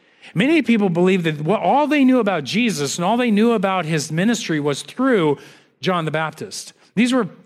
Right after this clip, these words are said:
followers of John the Baptist. What's odd about this is that in Israel today, you can meet a sect of people who follow John the Baptist as their teacher.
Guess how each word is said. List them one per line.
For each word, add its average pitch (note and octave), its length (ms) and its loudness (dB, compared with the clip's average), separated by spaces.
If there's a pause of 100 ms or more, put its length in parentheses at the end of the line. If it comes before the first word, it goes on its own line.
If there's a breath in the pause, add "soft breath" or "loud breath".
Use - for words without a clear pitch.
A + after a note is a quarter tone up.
followers G#3 560 0
of D3 120 -4
John D#3 220 -2
the D3+ 60 -4
Baptist. - 680 -8 (500 soft breath)
What's G#3 160 -2
odd A#3 300 -2
about F#3 320 -2
this D3+ 260 0
is D#3+ 180 -4
that F#3 240 -4
in D4 240 2
Israel G#3 480 0
today, E3 400 -2
you D#3 200 -2
can D#3 400 -4
meet B3 340 2
a D3+ 80 -2
sect - 540 -8
of D#3+ 240 -6
people E3 440 -2 (280 loud breath)
who F#3+ 140 0
follow A#3+ 520 0
John F#3 300 -2
the E3 60 -4
Baptist C#3+ 520 -6
as B2 160 -4
their B2 140 -6
teacher. - 460 -12